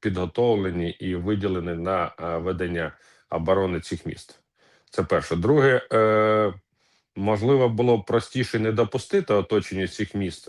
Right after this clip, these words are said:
бо ще раз нагадаю, що і Славянськ, і Краматорськ мають навколо себе панівні висоти, і вихід на ці панівні висоти дозволить, е, ворогам активно застосовувати абсолютно навіть без будь-яких ретрансляторів величезну кількість дронів,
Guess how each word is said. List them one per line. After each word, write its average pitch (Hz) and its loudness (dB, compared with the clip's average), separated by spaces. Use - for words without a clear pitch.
бо 107 -2
ще 151 0
раз 127 0
нагадаю, 98 0
що 92 -6
і - -6
Славянськ, 123 2
і 104 -2
Краматорськ 110 -2
мають 110 2
навколо 107 -2
себе 104 -2
панівні 107 -2
висоти, 104 -2
і 101 0
вихід 101 -2
на 101 -4
ці 104 -6
панівні 101 -4
висоти 101 -2
дозволить, 98 -2
е, - 0
ворогам 104 2
активно 104 -2
застосовувати 98 -2
абсолютно 113 2
навіть 98 0
без 92 -6
будь-яких 101 -4
ретрансляторів 95 -4
величезну 95 -4
кількість 101 -4
дронів, 95 0